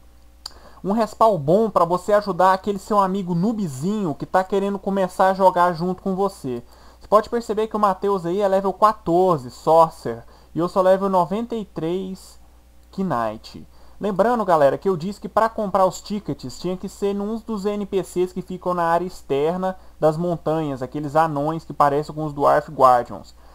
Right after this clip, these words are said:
Mas só que com esse N P C do tapete você também pode comprar. Você fala "Hi", ele vai te dar, peraí, falei errado. Fala "Hi",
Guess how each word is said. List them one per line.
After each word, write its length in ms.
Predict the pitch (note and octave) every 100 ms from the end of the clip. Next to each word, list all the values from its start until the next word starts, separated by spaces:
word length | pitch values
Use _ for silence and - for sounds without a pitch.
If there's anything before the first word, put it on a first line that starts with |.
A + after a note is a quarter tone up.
| -
Mas 200 | D3+ F#3
só 120 | G#3+
que 80 | A3+
com 260 | - G3+
esse 280 | G#3 D4 -
N 120 | B3
P 160 | A#3 G#3
C 200 | - F3+
do 100 | D#3
tapete 480 | - C3 - G3 F3+
você 160 | D#3+
também 280 | E3+ E3+ F#3
pode 260 | F#3+ F#3 -
comprar. 580 | A#3+ A#3 G#3 E3+ C#3 - - -
Você 80 | -
fala 220 | F3+ F3 D#3 D3+ F3 A#3
"Hi", 180 | D3+ A#2+ - - - - -
ele 120 | C#3+
vai 120 | D#3+
te 120 | F3+
dar, 340 | F3+ F#3+ - - - - -
peraí, 180 | C3 A#2+
falei 220 | A#2+ C#3
errado. 240 | C3 - - - - - - - - - - -
Fala 480 | D3 D#3 D#3 F3+ G#3
"Hi", 140 | D3